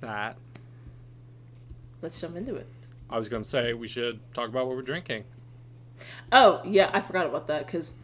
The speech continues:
Speaker 2: I forgot that we haven't
Speaker 1: You have forgotten everything we do. What, what's going on with you?
Speaker 2: <laughs>
Speaker 1: You're drunk on
Speaker 2: I don't know what's
Speaker 1: pasta.
Speaker 2: hap-, <laughs> I don't know what's happening to me tonight. Uh, Campbell,
Speaker 1: Mm-hmm.
Speaker 2: what are we drinking?
Speaker 1: Well,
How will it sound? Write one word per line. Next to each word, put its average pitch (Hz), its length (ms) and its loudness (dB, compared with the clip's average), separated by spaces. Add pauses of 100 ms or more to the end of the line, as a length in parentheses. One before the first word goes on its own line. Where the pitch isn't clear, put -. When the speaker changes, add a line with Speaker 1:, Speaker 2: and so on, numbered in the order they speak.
(220)
Speaker 2:
I 196 80 0
forgot - 320 -2
that 160 180 -4
we 170 120 -4
haven't 151 340 -6
Speaker 1:
You 185 160 4
have 311 100 8
forgotten 214 320 10
everything 147 500 6
we 117 120 0
do. 110 260 -2
What, 233 260 2
what's 214 180 -2
going 247 200 6
on 151 180 6
with 107 160 -2
you? 113 140 0
Speaker 2:
<laughs> - 800 8
Speaker 1:
You're - 140 8
drunk 247 240 12
on 254 80 12
Speaker 2:
I 302 40 12
don't - 100 8
know 147 80 12
what's - 180 8
Speaker 1:
pasta. 233 80 2
Speaker 2:
hap-, 208 260 10 (440)
<laughs> 254 160 -2
I 254 60 10
don't 269 180 10
know 233 120 8
what's 233 160 4
happening 175 320 4
to 165 60 -8
me 160 80 -6
tonight. 156 360 -6 (520)
Uh, 196 460 4 (1040)
Campbell, 233 380 -6 (360)
Speaker 1:
Mm-hmm. 160 160 -12
Speaker 2:
what 233 140 -4
are - 20 -2
we 247 100 -2
drinking? 233 280 -6 (360)
Speaker 1:
Well, 208 420 10